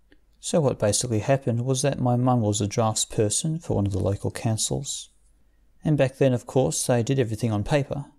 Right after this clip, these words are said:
And the paper was incredibly harsh and abrasive, the drafting paper. So they used to wear through the nibs of these pens and throw them away on a regular basis.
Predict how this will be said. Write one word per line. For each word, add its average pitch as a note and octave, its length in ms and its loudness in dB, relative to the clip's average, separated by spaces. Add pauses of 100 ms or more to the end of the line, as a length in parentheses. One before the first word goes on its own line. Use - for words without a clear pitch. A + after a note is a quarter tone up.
(580)
And A2 100 -4
the G#2+ 60 0
paper A#2 340 0
was G#2 140 0
incredibly A2 400 0
harsh B2 380 -2
and G2 80 0
abrasive, G2+ 600 0 (160)
the A2+ 80 -12
drafting G#2 440 -2
paper. - 400 -4 (680)
So - 200 0
they D3 140 2
used C#3+ 300 2
to B2+ 240 4
wear C3+ 200 4
through C3+ 320 0
the A#2 80 2
nibs A#2 280 2
of G2+ 140 0
these F#2+ 200 0
pens B2+ 560 -2 (100)
and C3 220 2
throw - 240 0
them D3 140 0
away C#3+ 300 4
on G2 160 2
a G2 60 2
regular G#2+ 340 2
basis. - 600 -2